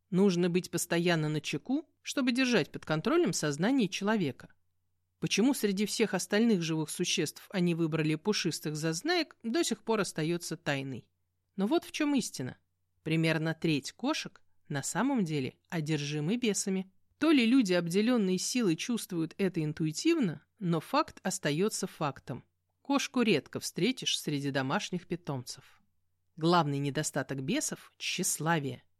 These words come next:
Они спят и видят, чтобы их персоны возносили и обожали. Возможно, Нахи нечаянно наградила их одной из своих черт,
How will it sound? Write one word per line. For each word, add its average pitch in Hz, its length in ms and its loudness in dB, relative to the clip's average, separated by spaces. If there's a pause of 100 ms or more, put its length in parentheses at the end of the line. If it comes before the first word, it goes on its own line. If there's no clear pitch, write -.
(140)
Они 160 240 2
спят - 440 -2
и 143 60 -4
видят, 180 460 0
чтобы 156 340 -4
их - 220 -4
персоны 254 500 0
возносили 175 640 0
и 185 220 0
обожали. 147 640 -2 (600)
Возможно, 185 680 2
Нахи 208 300 2
нечаянно 208 580 2
наградила 196 600 2
их 220 260 -2
одной 190 380 4
из - 100 -2
своих 214 340 -2
черт, - 460 -4